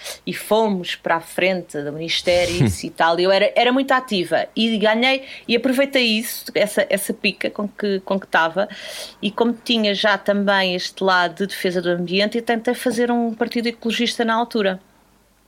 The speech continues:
Speaker 2: E então?
Speaker 1: Ah, mas, olha, não resultou por, precisamente por isso, porque, porque comece-, comecei a, houve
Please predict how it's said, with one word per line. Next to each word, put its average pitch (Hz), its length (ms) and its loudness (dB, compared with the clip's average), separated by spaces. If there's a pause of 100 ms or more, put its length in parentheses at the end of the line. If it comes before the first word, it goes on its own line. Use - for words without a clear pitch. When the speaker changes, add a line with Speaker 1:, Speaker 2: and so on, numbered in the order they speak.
(640)
Speaker 2:
E 107 80 6
então? 107 200 4
Speaker 1:
Ah, 196 400 4
mas, 208 360 0 (800)
olha, 175 420 2 (100)
não 208 220 2
resultou 214 760 0
por, 254 260 -6 (220)
precisamente 247 680 0
por 269 180 0
isso, 240 460 0
porque, 196 960 0 (500)
porque - 320 -6
comece-, - 640 -4
comecei 226 720 0
a, - 80 -2
houve 208 280 -4